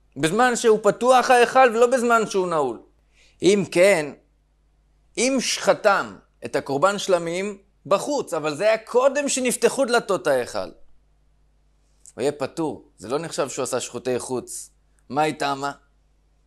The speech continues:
מה, מה הסיבה? אותו, אותה סיבה שאמר רב חיסדא. כמו שעירים לפני ההגרלה, אתה אומר שאין בהם שחוטי חוץ, כי עדיין צריך לעשות את ההגרלה?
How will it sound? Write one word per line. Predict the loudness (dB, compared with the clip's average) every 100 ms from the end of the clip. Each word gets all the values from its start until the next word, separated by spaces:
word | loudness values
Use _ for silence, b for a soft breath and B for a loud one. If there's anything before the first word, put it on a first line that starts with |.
| _
מה, | -8 -4 -4 -6 -14
מה | -8 -4
הסיבה? | -4 -4 -4 -2 -4 -8 _ _ _ _ _ _ _ _ _ -18
אותו, | -6 -4
אותה | -4 -4 -2
סיבה | -2 -4 -4
שאמר | -4 -4 -2
רב | -4
חיסדא. | -4 -8 -8 -16 _ _ _ _ _ _ _ _ _
כמו | -14 -4 0 0 0 -8 _ _ _ _ _ _ _ _
שעירים | -8 -2 0 2 0 -2 -4
לפני | -6 -4
ההגרלה, | 0 0 0 0 2 2 -2 -8 _ _ _ _ _
אתה | -4
אומר | -2 -2
שאין | -2 -2 0
בהם | 0 0
שחוטי | -8 0 0
חוץ, | 0 -2 -4 -4 -12 -16 -16 -20 _ _ _ _ _ -6
כי | -4
עדיין | 0 0 -2 -6 -12 _ -8
צריך | -4 -2
לעשות | -2 -2
את | 0
ההגרלה? | 0 0 0 0 0